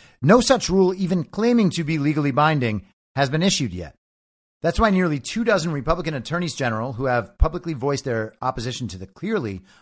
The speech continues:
unconstitutional and illegal mandate haven't yet filed suit against it," the Office of the, uh,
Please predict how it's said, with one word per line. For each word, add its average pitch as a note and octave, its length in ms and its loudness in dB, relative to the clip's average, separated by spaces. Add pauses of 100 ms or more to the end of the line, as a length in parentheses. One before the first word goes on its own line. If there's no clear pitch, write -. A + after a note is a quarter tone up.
(120)
unconstitutional A2+ 1040 -4
and G#2+ 120 -6
illegal G2 300 -6
mandate G#2+ 540 -4 (480)
haven't G3+ 300 0
yet D#3+ 260 -2
filed D3+ 320 4
suit E3+ 340 -4
against G3+ 420 0
it," - 100 -16 (440)
the C3 220 -2
Office C3 380 2
of A#2+ 580 0
the, A#2+ 240 -4
uh, A#2 100 -4